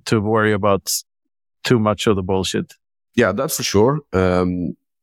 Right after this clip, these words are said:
Speaker 2: I agree with that statement a lot. There's, there's this, I don't know, overwhelming feeling that you're almost, um, that you're different from the mainland Portugal somehow,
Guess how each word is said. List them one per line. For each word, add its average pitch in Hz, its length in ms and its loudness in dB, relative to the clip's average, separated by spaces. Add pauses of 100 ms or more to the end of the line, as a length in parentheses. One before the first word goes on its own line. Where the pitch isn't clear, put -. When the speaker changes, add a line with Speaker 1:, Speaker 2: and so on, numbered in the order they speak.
(680)
Speaker 2:
I 92 100 0
agree 95 360 2
with 95 140 2
that 92 160 2
statement 87 440 0
a 82 60 -2
lot. 82 360 -2 (120)
There's, 92 260 0 (100)
there's 101 280 2
this, - 520 -2 (720)
I 156 60 0
don't 143 120 0
know, 98 180 -2
overwhelming 117 800 4
feeling 131 840 0
that 107 180 0 (520)
you're 107 260 4
almost, 110 1000 0 (200)
um, 95 380 -2
that 104 240 0
you're 113 140 4
different 110 460 0
from 117 320 2
the 107 80 4
mainland 113 440 2
Portugal 123 420 2
somehow, 127 640 0